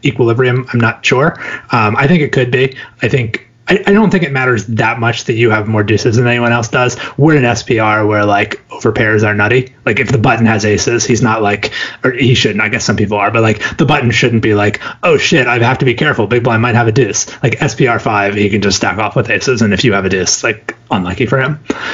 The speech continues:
Um, so I, I don't think you really have a nuts advantage here just because you have, uh,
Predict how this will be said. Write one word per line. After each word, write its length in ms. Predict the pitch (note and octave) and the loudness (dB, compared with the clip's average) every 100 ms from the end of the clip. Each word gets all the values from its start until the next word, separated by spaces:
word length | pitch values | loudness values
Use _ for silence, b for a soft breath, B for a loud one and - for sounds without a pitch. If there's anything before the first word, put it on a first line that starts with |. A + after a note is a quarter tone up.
| B B - | B B 0
Um, 340 | G#2+ G2 G#2+ | 0 0 -4
so 140 | - C#3 | -2 2
I, 140 | B2+ - | 2 2
I 80 | C#3 | 2
don't 180 | E3 D#3 | 2 2
think 140 | D3 | 2
you 140 | B2 | 2
really 140 | A#2 G#2+ | 2 2
have 100 | G#2+ | 2
a 40 | |
nuts 220 | G2+ G2+ | 0 0
advantage 400 | A#2 A2+ A2 A2+ | 0 2 2 0
here 220 | B2 A#2 - | 0 0 0
just 180 | A#2 | 0
because 240 | A#2 A2 G2+ | 0 0 2
you 80 | G#2 | 2
have, 320 | G2 - - | 0 -4 0
uh, 140 | G#2+ | 0